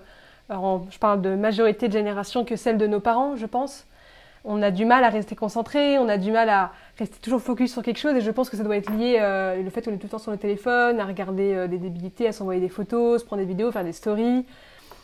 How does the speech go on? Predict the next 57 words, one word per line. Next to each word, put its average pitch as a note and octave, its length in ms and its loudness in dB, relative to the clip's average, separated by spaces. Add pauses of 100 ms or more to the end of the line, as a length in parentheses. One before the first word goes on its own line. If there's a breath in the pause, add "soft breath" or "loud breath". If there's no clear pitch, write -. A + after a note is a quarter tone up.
(180 loud breath)
tout C4 100 0
ce B3+ 120 0
genre A#3+ 100 4
de A3+ 80 2
choses C#4 240 -2
qui A3+ 100 -14
fait C#4 120 -2
qu'on D4 100 -2
s'intéresse F#3+ 420 -4
beaucoup A#3 220 -4
moins B3 160 4
à A#3 40 -2
ce A#3+ 40 -8
qui G#3+ 120 -12
se - 40 -18
passe G3+ 220 -6
autour G3+ 240 -6
de G3+ 80 -2
nous, B3 180 2
parce G#3+ 200 -4
qu'on G3+ 140 -4
est G3 100 -2
aussi F#3+ 260 -2
une A3+ 80 -2
génération, G#3+ 380 -2
on G#3+ 40 -2
est F3 60 -4
très A#3+ 220 -6
porté B3+ 580 -2
encore A3 320 -2
par, G3 240 -2
euh, F#3 160 -2 (840 loud breath)
par, G3+ 220 0
euh, G3+ 80 0
que - 80 -10
ce G#3+ 80 -4
soit G#3+ 200 0
nos, G3 200 2 (400)
la F#3+ 180 -2
vie A3 200 -2
qu'on B3+ 180 0
a, C#4 140 2
les, A3 180 2
les, F#3+ 240 2
la F#3 160 -2
quali-, G3+ 280 -4
enfin, F#3 180 -4
les, F3 280 -4 (360)
l'intelligence G3+ 420 -4
artificielle A3 540 -4
avec F#3 180 -2
laquelle G3+ 240 -6
on F3+ 300 -6
grandit, G3 420 -4
on G#3 120 -2
a E3+ 180 -6
vécu, C4+ 520 0